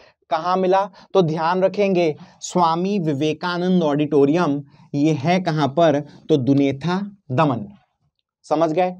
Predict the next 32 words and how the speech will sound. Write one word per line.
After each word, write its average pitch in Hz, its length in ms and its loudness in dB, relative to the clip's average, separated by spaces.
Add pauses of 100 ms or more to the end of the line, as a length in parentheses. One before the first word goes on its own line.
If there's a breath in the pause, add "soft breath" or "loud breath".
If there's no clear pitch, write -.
यूनियन 151 320 0
टेरिटरी, 165 560 0 (160)
दमन 147 300 -2
दीव 170 140 4
वाला। 165 320 0 (1000)
अच्छा, 147 180 -2
पिछले 156 300 -2
वीडियो 170 220 2
में 170 120 -2
गलती 147 300 -2
से 180 140 0
इंडिया 156 320 2
में 170 100 -4
number 156 220 0
of 170 100 -2
states 160 300 -2
को 175 100 -4
ट्वेंटी 147 320 -2
नाइन 156 260 0
बोल 170 180 4
दिया 170 160 2
था, 208 240 -6 (840 loud breath)
ट्वेंटी 139 360 2
एट 127 200 2
है 107 80 -8
वो। 95 220 -12 (1040)
असल 143 240 0
में 160 280 2
डीपीआर 156 440 4
में 156 100 -6
ही 160 60 -4
गलत 147 260 2